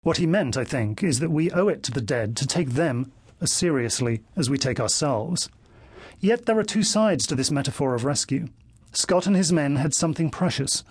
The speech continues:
that we have lost. Worst Journey describes superhuman feats of courage and endurance. Above all, though, it describes men who performed these feats quietly, with a sense of humour,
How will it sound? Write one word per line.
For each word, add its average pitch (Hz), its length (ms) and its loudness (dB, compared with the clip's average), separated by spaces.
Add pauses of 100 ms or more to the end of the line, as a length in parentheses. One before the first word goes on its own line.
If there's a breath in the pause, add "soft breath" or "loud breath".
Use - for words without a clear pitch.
that 151 100 0
we 139 300 2
have 113 160 0
lost. 139 460 0 (920)
Worst 202 320 4
Journey 147 400 2
describes 156 720 0
superhuman 180 680 2
feats - 480 -4
of 123 140 -6
courage 127 420 0
and 147 180 0
endurance. 131 760 0 (500)
Above 180 280 2
all, 220 220 4
though, 117 300 0
it 185 160 0
describes 185 500 0
men 170 200 2
who 151 140 0
performed 202 460 2
these 120 220 -2
feats 131 300 -2
quietly, 170 680 -2 (220)
with 147 100 2
a 151 60 2
sense 170 260 0
of 165 80 -4
humour, 123 460 0